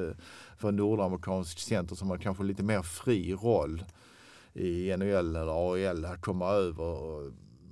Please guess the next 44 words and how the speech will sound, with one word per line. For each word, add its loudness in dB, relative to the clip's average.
och -10
axla -8
det -6
här, -2
eller 0
de 0
här 4
förväntningarna 0
som -6
finns 0
kring -6
en -6
svensk, -6
eh, -6
center -6
här, -6
så -8
att -6
säga. -6
Eh, 2
så -2
vi 6
får 0
se 6
lite 2
hur, 6
hur 2
det 6
går 2
med 0
det, 4
men 4
jag 2
tror 6
att 2
de 2
kommer 2
att 2
spela 6
honom 4
som -2
center -2
från -6
start 2